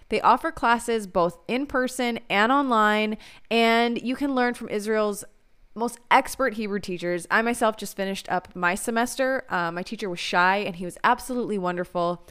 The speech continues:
I know how hard it can be to learn Hebrew, but they really make you feel like you're learning the type of Hebrew that's practical and real life. And you don't have to worry about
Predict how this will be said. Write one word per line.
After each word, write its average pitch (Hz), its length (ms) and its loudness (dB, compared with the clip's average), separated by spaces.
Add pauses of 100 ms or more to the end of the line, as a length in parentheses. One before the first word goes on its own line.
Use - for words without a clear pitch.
(260)
I 202 80 -8
know 240 160 4
how 277 140 0
hard 233 180 4
it 226 120 -4
can 220 100 -6
be 202 240 -2
to 190 460 -4
learn 202 260 -2
Hebrew, 196 420 -2
but 190 140 -8
they 196 140 -2
really 262 500 0 (540)
make 220 240 0
you 233 80 -4
feel 202 720 2 (520)
like 190 220 -4
you're 202 140 0
learning 269 340 2
the 277 60 0
type 226 320 0
of 185 80 -12
Hebrew 247 500 0
that's 180 300 0
practical 240 680 2
and 180 300 -4
real 190 200 2
life. 156 380 -2
And 190 320 -8
you 196 140 -6
don't 254 160 0
have 269 160 -4
to 277 80 -8
worry 262 140 -2
about 226 320 2